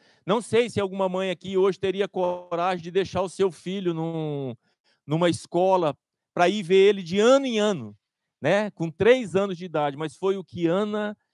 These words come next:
fez com Samuel, deixou ele pra ser educado nos princípios da palavra, pra viver a vida do,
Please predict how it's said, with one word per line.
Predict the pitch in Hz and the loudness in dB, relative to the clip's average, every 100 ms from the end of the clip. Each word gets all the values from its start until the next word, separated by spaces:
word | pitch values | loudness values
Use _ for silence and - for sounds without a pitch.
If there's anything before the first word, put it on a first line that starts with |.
| _ | _
fez | - - 175 185 170 | -12 2 4 4 -2
com | 165 160 | -12 -10
Samuel, | - 160 143 131 123 | -6 -6 -2 -2 -2
deixou | 143 - 170 170 | -6 -4 -2 0
ele | 180 165 | 0 -2
pra | 156 156 | -8 -8
ser | - 170 190 | -4 -2 0
educado | 190 185 - 165 165 160 | -2 -8 -8 -6 -4 -6
nos | 151 147 | -8 -10
princípios | - 156 135 156 160 131 | -8 -10 -10 -14 -14 -8
da | 147 | -8
palavra, | - 127 135 151 156 151 _ _ - | -6 -4 -2 -4 -4 -10 _ _ -6
pra | 156 | -4
viver | 151 135 226 120 120 202 208 170 | -2 0 -2 -2 4 6 6 4
a | |
vida | 143 117 180 220 180 | -2 -4 -4 -2 -2
do, | 151 151 143 | -2 -2 -2